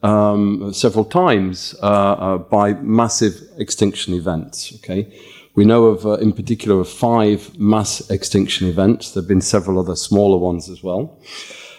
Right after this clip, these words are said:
um, but these mass extinction events were responsible for, for removing at least, um, ninety percent of the biodiversity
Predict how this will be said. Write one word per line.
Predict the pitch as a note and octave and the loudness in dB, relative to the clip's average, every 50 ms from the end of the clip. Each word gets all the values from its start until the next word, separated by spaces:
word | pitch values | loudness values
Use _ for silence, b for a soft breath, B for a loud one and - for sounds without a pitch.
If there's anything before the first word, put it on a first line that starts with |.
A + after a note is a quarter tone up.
| B - | B 0
um, | A2+ A2+ A#2 A#2 A#2+ A#2 - - - _ - | 2 4 4 4 2 2 0 -6 -16 _ -8
but | E3 A2+ A#2 - B2+ | -2 0 0 2 6
these | D3 D3 C3+ A#2 | 6 6 6 6
mass | C3 C3+ C3+ - - | 4 2 2 0 -2
extinction | B2+ A2+ - - F3+ F#3+ F#3+ F#3+ - F#3 E3+ | -4 -6 -2 2 2 2 2 2 2 4 4
events | D3+ C3 C3+ C3+ C3 - - - - - - _ _ _ _ _ _ _ _ - | 4 6 4 2 2 0 -4 -8 -10 -12 -14 _ _ _ _ _ _ _ _ -6
were | A3+ F3 A#2 C3+ C3 B2 | 0 2 4 6 6 6
responsible | A#2+ B2 - - - C#3+ C#3 C#3 - A2+ A#2 A2+ | 4 2 0 2 2 2 2 2 2 2 2 2
for, | A2 - A#2 A2+ A2+ G#2+ - | 2 4 4 4 4 4 2
for | - - A2+ A2 G#2+ G#2+ | 0 0 2 2 2 2
removing | A2 A2 G#2+ A#2 B2+ C3 B2 A#2 A#2 A2+ A2+ A2 A2 A2 A2+ - - - - _ _ _ _ | 2 4 6 6 6 6 4 4 4 4 4 4 2 0 0 -4 -6 -10 -18 _ _ _ _
at | A2+ A2 A2 | 0 2 2
least, | A2+ B2+ B2 A#2 - - - - | 4 2 2 2 0 -4 -2 0
um, | A2 G#2 G#2 G#2 G2+ G2 G2 G2 G#2 - A2+ | 2 4 4 4 2 2 2 0 0 2 2
ninety | A2+ A#2 A#2 A#2 - - G2+ | 4 4 4 2 0 -2 -6
percent | - A2 G#2 - - C3 A#2 G#2+ G2+ F2+ - _ - | -6 -4 -4 -2 0 2 2 2 2 0 -2 _ -4
of | G#2+ F#2+ - | -4 -2 -2
the | - G2 | -4 -2
biodiversity | D#2+ G#2+ G2 F#2+ E2+ G2 F#2+ F2+ E2+ F#2+ F#2 - - - - F#2+ F#2 F2+ - B B | 0 0 0 0 0 -2 -2 -2 -2 -4 -4 -4 -4 -6 -2 -2 -2 -2 -2 B B